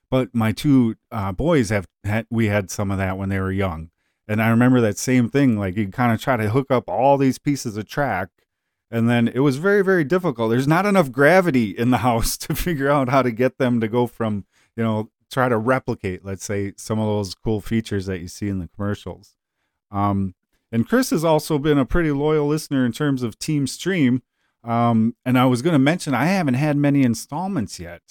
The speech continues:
or f-, lately, you know, to share with anyone. But I wanna, you, you mentioned, I was, I was impressed that you reached out saying you were watching Shrinking. You guys liked it?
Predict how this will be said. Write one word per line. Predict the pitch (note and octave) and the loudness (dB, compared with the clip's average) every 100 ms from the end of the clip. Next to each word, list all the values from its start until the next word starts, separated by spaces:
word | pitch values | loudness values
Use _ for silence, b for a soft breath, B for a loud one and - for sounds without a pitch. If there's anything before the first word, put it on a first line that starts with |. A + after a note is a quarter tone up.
| _ - | _ -4
or | A#2+ | -4
f-, | - - | -4 0
lately, | C#3 F3+ F2+ E2+ E2+ | 2 2 -4 -10 -8
you | - A2+ | -4 0
know, | A2 | 0
to | G#2+ | -2
share | - E3+ G3+ | -2 -2 0
with | A2 | 0
anyone. | F#2+ F#2+ G2 G2 F#2+ - _ _ - | 0 -2 -2 -2 -4 -8 _ _ -2
But | A#2+ | 0
I | |
wanna, | B2 B2+ B2+ A2+ | 2 2 2 0
you, | - C3+ D#3 | 2 2 2
you | A#2+ C3+ | 0 0
mentioned, | D#3+ B2+ A2+ B2+ A#2+ | 2 0 0 0 0
I | G#2+ A#2+ | 2 4
was, | B2+ - _ - | 4 0 _ -8
I | B2+ B2 | -4 -2
was | C3 | -2
impressed | B2 G#2+ C#3+ C#3+ - | -4 -6 -8 -6 -6
that | A2 | -4
you | A2+ | -2
reached | A#2+ A2+ - | -2 -4 -6
out | D#3+ A#2 | -6 -6
saying | - G#2 | -4 -2
you | G#2+ | 0
were | G#2+ | 0
watching | G#2 G#2+ G#2+ G#2 | 0 0 -2 -4
Shrinking. | F2+ - C#3+ A#2 F#2 | -4 -2 -2 -2 -4
You | F#2 | -2
guys | G#2+ G2+ G2+ | -2 -4 -4
liked | G#2 - | -4 -4
it? | E3 | -8